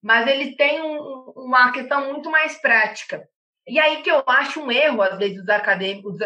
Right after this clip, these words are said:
os ditos acadêmicos austríacos é ficar tentando falar sobre a extinção do Banco Central.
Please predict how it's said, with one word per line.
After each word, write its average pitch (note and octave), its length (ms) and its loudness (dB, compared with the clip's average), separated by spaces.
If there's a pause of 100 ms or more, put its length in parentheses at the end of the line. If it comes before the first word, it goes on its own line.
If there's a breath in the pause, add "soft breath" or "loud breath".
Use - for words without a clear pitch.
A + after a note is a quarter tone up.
os F3 140 -10
ditos G#3+ 360 -2
acadêmicos G#3 600 0
austríacos A3 760 -2
é C4 220 4 (120)
ficar D#4 380 0
tentando D4+ 300 -2
falar C#4 260 2
sobre D4 240 -2
a - 20 -6
extinção C#4+ 440 -6
do B3 80 -6
Banco C#4 180 -2
Central. C4+ 500 0